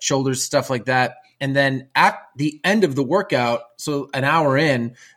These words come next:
then you do about thirty minutes of boxing and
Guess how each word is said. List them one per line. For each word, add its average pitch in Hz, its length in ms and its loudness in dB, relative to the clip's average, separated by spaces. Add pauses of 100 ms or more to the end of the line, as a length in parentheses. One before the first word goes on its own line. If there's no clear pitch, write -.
then 143 140 0
you 165 100 2
do 156 140 4
about 135 160 2
thirty 143 320 -2
minutes 131 380 0
of 117 320 -2
boxing 127 720 0 (120)
and 110 460 -4